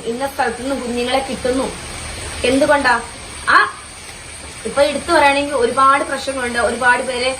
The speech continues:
ഇപ്പൊ ജയിലിലോട്ട് വിടുന്നു. പക്ഷെ അവരെല്ലാം തിരിച്ചു വരുന്നത് നല്ല ഫുഡൊക്കെ കഴിച്ചില്ലേ, ഫുഡൊക്കെ കഴിച്ചില്ല ഇതൊക്കെ. പക്ഷെ സമൂഹത്തില് കൊടുക്കേണ്ട സമയത്ത് കൊടുക്കണം. അതന്നെ എനിക്ക്, എനിക്കിപ്പൊ എന്ത് ഇത് വന്നാലും ഇപ്പൊ എന്റെ ഒരു,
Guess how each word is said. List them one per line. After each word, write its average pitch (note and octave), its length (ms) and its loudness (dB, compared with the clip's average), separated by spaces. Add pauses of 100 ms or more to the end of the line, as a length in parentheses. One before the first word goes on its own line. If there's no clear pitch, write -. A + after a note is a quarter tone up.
(220)
ഇപ്പൊ B3+ 120 -4
ജയിലിലോട്ട് B3+ 480 4
വിടുന്നു. A#3+ 240 -2
പക്ഷെ C4+ 240 -2
അവരെല്ലാം D#4 360 2
തിരിച്ചു D#4+ 280 -2
വരുന്നത് C#4+ 280 4
നല്ല C4 300 2
ഫുഡൊക്കെ C4+ 320 0
കഴിച്ചില്ലേ, C4+ 480 2 (340)
ഫുഡൊക്കെ D#4 220 2
കഴിച്ചില്ല D#4+ 320 4
ഇതൊക്കെ. C#4 380 2
പക്ഷെ D4+ 340 0 (340)
സമൂഹത്തില് C#4 680 2 (200)
കൊടുക്കേണ്ട D#4+ 500 2
സമയത്ത് C#4+ 520 2 (100)
കൊടുക്കണം. C4 540 4 (580)
അതന്നെ G4+ 280 4
എനിക്ക്, E4+ 220 0
എനിക്കിപ്പൊ G4+ 500 2
എന്ത് E4 520 2
ഇത് F#4+ 220 4
വന്നാലും D4 600 2 (240)
ഇപ്പൊ E4+ 140 -2
എന്റെ E4 340 2 (300)
ഒരു, D4+ 200 0